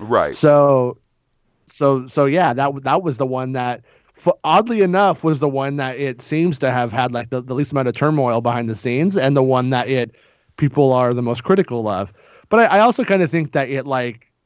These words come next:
Speaker 2: Star Wars films are gonna start getting, they're, they're gonna start getting more critical of them because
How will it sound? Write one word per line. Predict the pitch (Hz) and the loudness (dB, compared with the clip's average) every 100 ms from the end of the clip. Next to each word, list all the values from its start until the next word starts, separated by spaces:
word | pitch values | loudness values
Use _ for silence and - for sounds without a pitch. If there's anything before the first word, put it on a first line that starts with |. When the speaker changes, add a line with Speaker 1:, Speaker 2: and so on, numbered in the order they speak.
| _ _ _ | _ _ _
Speaker 2:
Star | - 170 | -2 2
Wars | 151 139 | 2 2
films | 156 139 | -4 -4
are | |
gonna | 131 131 | -4 -6
start | 139 139 | -4 -4
getting, | 135 131 | -4 -6
they're, | 139 131 - | -6 -8 -4
they're | 156 | 2
gonna | 170 | 2
start | 190 | 2
getting | 160 160 | 0 2
more | 147 131 | 2 0
critical | - 185 185 - 143 | 0 0 -2 -2 -2
of | 123 113 | -2 -4
them | 117 113 107 110 _ _ _ _ _ - | -6 -4 -6 -10 _ _ _ _ _ 0
because | 156 - 170 160 143 | 2 4 4 4 0